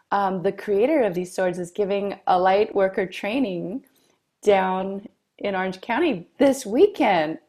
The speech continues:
Would you like to go?" <laughs> I think something else was going on, and I,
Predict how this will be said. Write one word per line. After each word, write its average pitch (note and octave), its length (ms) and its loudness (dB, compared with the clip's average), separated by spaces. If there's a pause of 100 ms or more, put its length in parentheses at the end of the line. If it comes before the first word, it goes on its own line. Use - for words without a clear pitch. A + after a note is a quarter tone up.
(100)
Would A#3+ 160 0
you A3+ 100 0
like A#3 260 2
to B3+ 120 -2
go?" C4+ 460 6
<laughs> - 520 -12
I - 920 4
think D#4+ 200 8
something D4 340 4
else B3+ 220 4
was A#3 140 0
going A3 320 6
on, B3 240 4
and G3 140 0
I, F#3 340 0